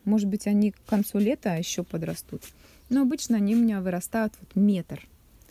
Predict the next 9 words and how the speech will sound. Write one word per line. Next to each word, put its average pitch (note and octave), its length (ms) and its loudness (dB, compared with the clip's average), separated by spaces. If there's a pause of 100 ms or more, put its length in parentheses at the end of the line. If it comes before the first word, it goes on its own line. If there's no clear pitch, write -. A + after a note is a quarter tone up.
(1080)
И - 140 -2
вот B3 180 0
они A3+ 160 6
уже, A3+ 240 4 (1120)
плоды B3 260 2
есть A3 520 0
уже B3 140 2
на A#3+ 140 0
нем. A3 360 -2